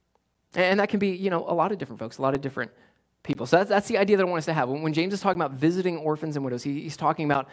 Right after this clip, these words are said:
caring for the vulnerable in our society. So what does it mean to care for those that are vulnerable? Well, what does it look like for us as individual believers and us as a church to care for the vulnerable?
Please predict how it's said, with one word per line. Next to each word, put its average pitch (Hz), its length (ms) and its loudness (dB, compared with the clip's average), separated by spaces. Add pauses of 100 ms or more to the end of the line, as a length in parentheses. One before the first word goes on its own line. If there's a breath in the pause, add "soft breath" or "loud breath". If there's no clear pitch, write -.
(240 loud breath)
caring 127 720 -4 (240 soft breath)
for 123 540 0
the 123 120 -10
vulnerable 117 640 -6
in 117 80 -12
our 95 140 -12
society. - 560 -12 (920)
So - 120 -4
what 165 60 8
does 175 100 4
it 190 60 2
mean 180 120 -2
to 165 60 0
care 147 220 2
for 147 100 -6
those 123 280 -4 (280 loud breath)
that 135 100 4
are 135 60 4
vulnerable? 156 300 0
Well, 135 140 -2
what 147 140 2
does 151 80 -2
it 156 40 0
look 151 140 -2
like 147 160 0
for - 120 -10
us 135 220 0
as 123 220 0
individual 123 480 -4
believers 156 540 -6
and 165 220 -6
us 156 200 -4
as 139 160 -6
a 120 40 -8
church - 640 -12 (540 soft breath)
to 147 100 0
care 135 340 0
for 123 140 -8
the 123 80 -4
vulnerable? 113 420 -8